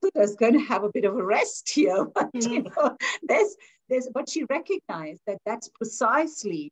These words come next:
Speaker 1: what she needed for her creative energy, was that dynamism,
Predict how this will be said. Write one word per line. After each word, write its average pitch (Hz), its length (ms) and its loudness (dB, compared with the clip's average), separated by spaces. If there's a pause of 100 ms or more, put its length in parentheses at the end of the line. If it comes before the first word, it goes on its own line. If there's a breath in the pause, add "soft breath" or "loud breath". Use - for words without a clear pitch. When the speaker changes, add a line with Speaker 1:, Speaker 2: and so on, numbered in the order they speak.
Speaker 1:
what 185 200 -4
she 185 240 -8 (100)
needed 208 580 4
for 175 180 -4
her 175 100 0
creative 185 600 -2
energy, 156 580 -12
was 202 460 6
that 156 220 -2 (640)
dynamism, 220 680 4